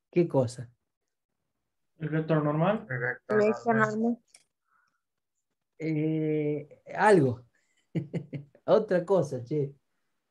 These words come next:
Speaker 1: Podríamos poner, fíjate, un punto P, que sería el punto genérico, y de ahí formar también, ¿no es cierto?, tres vectores.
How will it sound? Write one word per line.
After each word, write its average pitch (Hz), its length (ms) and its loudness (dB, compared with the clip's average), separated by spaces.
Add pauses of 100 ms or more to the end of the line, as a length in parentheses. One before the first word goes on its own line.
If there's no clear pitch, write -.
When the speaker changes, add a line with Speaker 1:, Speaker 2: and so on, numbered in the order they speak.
(320)
Speaker 1:
Podríamos 196 480 6
poner, 196 520 0 (280)
fíjate, 160 680 -2 (460)
un 143 240 4
punto 196 340 4
P, 214 380 6 (720)
que 131 100 -6
sería 156 220 2
el 151 100 2
punto 165 300 0
genérico, 175 800 0 (340)
y 151 120 2
de 160 120 6
ahí 190 180 8
formar 180 600 2
también, 185 680 0 (500)
¿no 131 100 -4
es 117 60 -8
cierto?, 202 520 -2 (320)
tres 147 180 2
vectores. 185 500 2